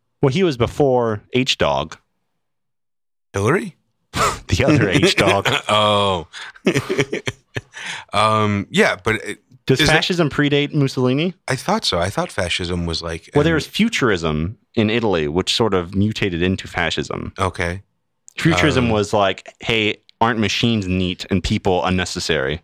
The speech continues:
Speaker 2: Well, it may not have been called fascism, but fascism is, is essentially just an author-, authoritarian state, isn't it?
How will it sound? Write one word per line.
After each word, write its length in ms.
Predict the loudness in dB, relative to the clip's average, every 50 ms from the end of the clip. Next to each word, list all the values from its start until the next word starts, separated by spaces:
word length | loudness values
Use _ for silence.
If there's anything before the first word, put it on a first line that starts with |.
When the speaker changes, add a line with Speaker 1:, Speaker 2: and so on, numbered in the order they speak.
| _ 0
Speaker 2:
Well, 100 | 0 0
it 60 | 2
may 100 | 2 2
not 180 | 2 2 2 0
have 100 | 0 0
been 140 | 0 -4 -4
called 420 | -4 -6 -6 -4 -4 -4 -4 -6
fascism, 580 | -4 -2 -2 0 0 0 0 -2 -2 -2 -2 -2
but 140 | -4 -6 -8
fascism 540 | -6 -4 -2 0 0 0 0 -2 -2 -2 -2
is, 280 | -2 -4 -4 -6 -8
is 220 | -8 -6 -8 -6 -6
essentially 400 | -4 -2 -2 -2 -2 -2 -4 -2
just 200 | -2 -4 -4 -4
an 100 | -4 -6
author-, 300 | -4 -6 -6 -8 -8 -10 -12 _ -20 _ _
authoritarian 1120 | -8 -6 -2 -2 -2 -2 -2 -6 -8 -10 -10 -8 -6 -4 -4 -4 -4 -4 -4 -4 -6 -4
state, 440 | -4 -6 -6 -6 -8 -10 -10 -12 -12
isn't 200 | -8 -4 -4 -4
it? 100 | -4